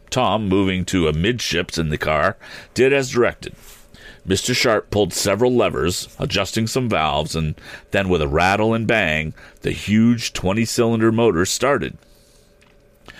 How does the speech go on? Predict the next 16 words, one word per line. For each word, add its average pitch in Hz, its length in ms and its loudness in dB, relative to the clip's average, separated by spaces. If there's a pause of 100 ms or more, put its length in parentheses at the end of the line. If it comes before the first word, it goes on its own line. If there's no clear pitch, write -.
(260)
Waiting 113 320 0
a 156 60 0
moment 101 380 0
to 98 100 -2
see 110 220 0
that 98 140 0
it 71 80 0
was 82 200 -2
running 101 320 0
smoothly, 76 600 -2 (340)
Mister 87 320 -2
Sharp 101 460 -2
grasped - 720 -4
the 98 80 -2
steering 71 460 -2
wheel. 50 340 -8